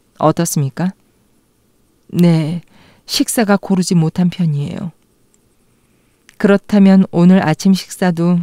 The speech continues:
걸렀을 테고 아까도 계속 담배를 피웠으니까 점심도 물론 안 드셨겠죠?" "아니에요. 오늘은 그렇지 않았어요. 웬일로 다른 날보다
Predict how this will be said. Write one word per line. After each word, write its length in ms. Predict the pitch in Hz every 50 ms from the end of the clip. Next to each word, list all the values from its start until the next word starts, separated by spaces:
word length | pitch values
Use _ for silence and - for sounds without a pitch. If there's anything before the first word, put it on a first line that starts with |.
| 175 -
걸렀을 440 | - - 165 151 147 165 - - 180
테고 480 | - - 175 151 143 - - 180 - 160 - _ _ _ _ _ _ _ _ _ _ _ _ _ _ _ _ _
아까도 400 | _ - 175 180 - 214 208 208 196
계속 320 | - 214 202 - 196 -
담배를 580 | - 180 180 165 160 170 160 180 175 175 175 175 -
피웠으니까 840 | - - 254 220 202 - - 180 160 151 143 - - - - 170 156 - _ _ _ _ _ _ _ _ _ _ _ _
점심도 560 | - - 196 175 175 165 - - 185 180 185 180
물론 520 | 180 160 156 160 165 165 165 165 160 156 - _ _ _ _ _ _ _ _ _
안 180 | - 147 160 151
드셨겠죠?" 600 | 160 160 - 170 - - 143 - - - 180 196 - _ _ _ _ _ _ _ _ _ _ _ _ _ _ _ _ _ _ _ _ _ _ _ -
"아니에요. 720 | - - 190 180 185 185 185 170 160 156 160 165 147 147 147 - _ - - - -
오늘은 420 | - 220 214 208 208 202 208 208
그렇지 340 | 202 - 190 170 - - -
않았어요. 680 | 170 147 147 151 165 165 - - - 135 - - 143 160 - _ _ _ _ _ _ _ _ _ _ _ _ _ _
웬일로 540 | - 190 190 190 190 190 196 190 185 185 185
다른 360 | - 208 180 185 180 180 190
날보다 560 | 190 185 175 170 165 175 - 180 170 170 165